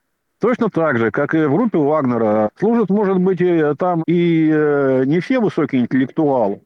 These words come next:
но в большинстве своем там люди не идиоты, со своим представлением, своим пониманием. Все прекрасно понимают, зачем они там, что они делают. И девяносто девять процентов этих людей до вот этой вот высокой идеологии,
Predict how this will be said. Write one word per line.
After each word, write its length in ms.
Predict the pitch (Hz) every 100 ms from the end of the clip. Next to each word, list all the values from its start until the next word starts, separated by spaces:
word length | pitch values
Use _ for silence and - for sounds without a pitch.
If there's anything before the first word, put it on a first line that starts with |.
| _ _
но 280 | - 165 208
в 60 | 165
большинстве 480 | 202 208 233 262 269
своем 240 | 202 151
там 200 | 185 185
люди 180 | 254 190
не 160 | 226
идиоты, 600 | 247 170 214 220 226 - 160
со 160 | -
своим 320 | 202 262 262
представлением, 720 | 226 233 - 233 226 226 202 180
своим 260 | 214 214
пониманием. 760 | - 170 170 170 165 151 131 123
Все 180 | - 208
прекрасно 400 | 160 151 127 131
понимают, 440 | 143 143 135 110
зачем 440 | 110 202 - 233 170
они 200 | 156 135
там, 360 | 143 127 107
что 460 | - - - 190 220
они 180 | 196 165
делают. 520 | 139 151 143 127 113 - - - - -
И 300 | 180 196 185
девяносто 560 | 143 180 208 202 -
девять 420 | 143 160 185 202 165
процентов 540 | 156 175 190 151 160
этих 240 | 160 156
людей 400 | 160 175 190 240
до 140 | 139 123
вот 160 | 156
этой 180 | 185 151
вот 240 | 151 160 143
высокой 500 | 151 - 190 - 147
идеологии, 840 | 127 156 190 247 180 131 113 107